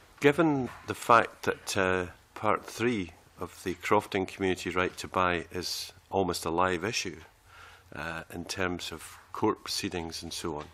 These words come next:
it's important that the changes that take place in that, which we'll debate at stage two and investigate further, um, are dealt with before the amendments that are made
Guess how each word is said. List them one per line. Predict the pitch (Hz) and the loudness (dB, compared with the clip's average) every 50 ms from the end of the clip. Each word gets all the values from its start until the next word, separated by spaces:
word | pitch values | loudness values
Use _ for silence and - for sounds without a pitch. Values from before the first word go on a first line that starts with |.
| - _ _ _ _ _ _ - - - - - - - - - - - - - - | -20 _ _ _ _ _ _ -12 -6 -6 -6 -6 -6 -12 -16 -18 -18 -20 -20 -8 -6
it's | - - - - | -6 -4 -4 -4
important | 95 92 - - - 143 139 - - 104 - 82 | -4 -6 0 6 6 6 6 6 0 -2 -2 -4
that | 90 - - | -8 -8 -10
the | 95 | -8
changes | - - - - 104 107 110 - 101 92 - - | -6 -4 -2 0 0 -2 -2 -4 -6 -8 -8 -8
that | - - - | -10 -12 -6
take | - 131 120 - - | -4 -4 -4 -4 -4
place | - - 92 90 - - | -2 0 0 0 0 -2
in | 90 90 | 2 6
that, | 107 107 92 71 71 | 8 8 8 6 2
which | 85 78 - - 98 | -2 -4 -4 -4 -4
we'll | 87 85 | -4 -4
debate | 85 92 - 101 95 82 - - - - - - - _ - | -4 -2 0 0 0 0 -2 -6 -14 -18 -18 -20 -20 _ -14
at | 80 - - | -12 -10 -8
stage | - - - 95 87 80 - - - | -8 -4 -2 -2 -2 -2 -4 -8 -8
two | - - 117 107 95 82 80 76 - | -4 -2 0 0 0 0 -2 -6 -8
and | 85 82 82 | -8 -8 -8
investigate | 80 80 78 90 92 95 - - - 82 85 85 78 - | -8 -6 -6 -6 -6 -4 -6 -8 -8 -6 -4 -4 -6 -6
further, | - - 101 98 92 - 85 80 - - - - - - _ _ _ - - - - - - - - - 80 | -4 -2 -2 -2 0 -2 -8 -10 -10 -14 -20 -20 -20 -20 _ _ _ -20 -20 -18 -16 -16 -16 -18 -16 -8 -6
um, | 85 87 90 87 - - | -4 -2 -2 -4 -4 -2
are | - 90 | -2 -2
dealt | 82 - 110 104 104 101 - | 2 4 6 6 6 6 4
with | 80 90 87 - - - - - - - - _ _ _ _ _ - - - - _ _ _ _ - | 0 -2 -2 -2 -6 -12 -16 -18 -20 -20 -20 _ _ _ _ _ -20 -20 -20 -20 _ _ _ _ -4
before | 101 - - - 117 113 117 113 | -4 -4 -2 2 4 4 6 6
the | 101 101 | 6 4
amendments | 98 95 98 104 113 110 101 95 92 82 - - - - | 4 4 4 4 4 4 2 2 0 0 -2 -6 -6 -6
that | - 80 | -6 -4
are | 85 87 | -4 -2
made | 87 95 95 90 85 | 0 2 2 2 2